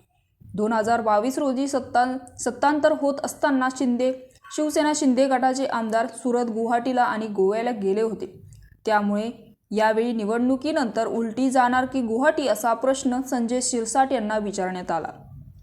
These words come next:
यावर ते म्हणाले की, "आम्हाला उलटी किंवा गुवाहाटीला जायची गरज नाही. आम्ही सगळे मुंबईतच जाऊन जीवाची मुंबई करू आणि आमदारांचा गेट नेता निवडणुकीसाठी सर्व आमदारांना एकत्र ठेवावे लागते.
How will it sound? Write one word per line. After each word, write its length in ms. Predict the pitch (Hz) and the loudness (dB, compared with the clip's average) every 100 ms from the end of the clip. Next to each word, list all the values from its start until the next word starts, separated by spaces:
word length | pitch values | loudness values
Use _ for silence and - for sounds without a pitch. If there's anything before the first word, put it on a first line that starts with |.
| - - | -20 -4
यावर 360 | 202 202 214 233 | 4 4 4 2
ते 140 | 262 | 2
म्हणाले 380 | 254 254 262 269 | 2 4 4 2
की, 160 | 262 240 | 0 -4
"आम्हाला 300 | 220 226 240 | -2 0 2
उलटी 340 | 233 226 220 262 | 2 0 -2 -4
किंवा 300 | 254 226 220 | -2 -4 -4
गुवाहाटीला 640 | 196 220 262 277 277 262 | -2 -2 0 0 0 0
जायची 420 | 226 214 214 247 | 2 0 0 -4
गरज 360 | 208 208 240 269 | -2 -2 0 0
नाही. 420 | 240 214 196 226 - - _ - | 0 -2 -4 -6 -10 -20 _ -4
आम्ही 260 | 254 269 311 | 2 4 4
सगळे 300 | 302 269 285 | 2 4 4
मुंबईतच 680 | 262 240 233 262 269 277 277 | 4 2 2 2 2 0 -2
जाऊन 400 | 214 214 214 247 247 - - - | -2 2 2 0 -6 -14 -20 -6
जीवाची 400 | 202 240 285 277 | -2 2 2 4
मुंबई 420 | 277 233 202 214 208 | 2 4 2 0 0
करू 280 | 185 170 - - _ _ - | -2 -6 -8 -16 _ _ -6
आणि 220 | 214 220 214 | -4 -4 -4
आमदारांचा 580 | 220 254 277 262 262 | 0 4 4 4 2
गेट 340 | 247 214 247 254 | 0 0 0 0
नेता 320 | 247 208 208 220 - - - | 0 2 0 0 -16 -10 -2
निवडणुकीसाठी 840 | 254 262 254 269 285 277 254 269 | 2 2 2 0 -2 -2 0 -2
सर्व 360 | 262 254 233 240 214 | -2 -2 0 -2 -2
आमदारांना 500 | 220 254 262 240 254 | 0 2 2 2 0
एकत्र 440 | 220 202 208 240 | -2 -4 -4 -2
ठेवावे 480 | 262 233 226 202 214 | -2 0 0 0 -2
लागते. 500 | 196 - 160 - | -2 -4 -12 -14